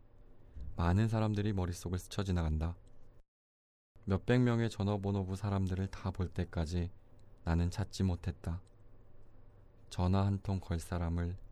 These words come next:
찾지 못했다. 다들 어디로 간 걸까? 나는 어디로 가고 있는 걸까? 황량한 사막 같은 내 집이 나를 포위해 온다. 콘크리트 벽이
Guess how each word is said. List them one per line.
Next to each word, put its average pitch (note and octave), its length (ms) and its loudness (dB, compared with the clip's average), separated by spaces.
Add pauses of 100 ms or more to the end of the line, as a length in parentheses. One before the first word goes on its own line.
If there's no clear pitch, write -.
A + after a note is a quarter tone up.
(140)
찾지 - 340 -6
못했다. F2 580 -4 (1300)
다들 F2+ 380 0
어디로 G2 320 2
간 F2 180 0
걸까? E2+ 480 -2 (920)
나는 F2 560 0
어디로 F2 340 -2
가고 G2+ 240 -2
있는 D#2+ 260 0
걸까? D#2 420 -6 (1700)
황량한 C3 480 6
사막 G#2+ 320 0
같은 G#2 380 -2
내 F2 140 2
집이 F2+ 400 -2 (380)
나를 F2 260 0
포위해 G#2 400 -2
온다. D#2+ 400 0 (1080)
콘크리트 G#2+ 520 0
벽이 F2+ 480 0